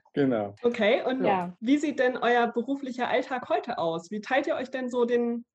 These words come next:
Speaker 2: Alltag auf mit Kind und Business und beide da drin involviert?
Speaker 1: Na ja. <laughs>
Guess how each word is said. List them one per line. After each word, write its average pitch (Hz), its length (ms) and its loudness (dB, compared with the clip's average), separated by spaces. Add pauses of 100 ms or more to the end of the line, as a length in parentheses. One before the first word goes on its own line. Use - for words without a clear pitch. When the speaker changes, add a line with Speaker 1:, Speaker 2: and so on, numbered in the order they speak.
Speaker 2:
Alltag 254 400 -4
auf 196 380 -2
mit 202 200 -2
Kind 214 320 0
und 185 380 -4
Business 196 480 2
und 180 320 -4
beide 190 420 2
da 180 180 -2
drin 185 200 -2
involviert? 180 560 -2
Speaker 1:
Na 107 120 -14
ja. 104 320 -8 (380)
<laughs> - 480 -2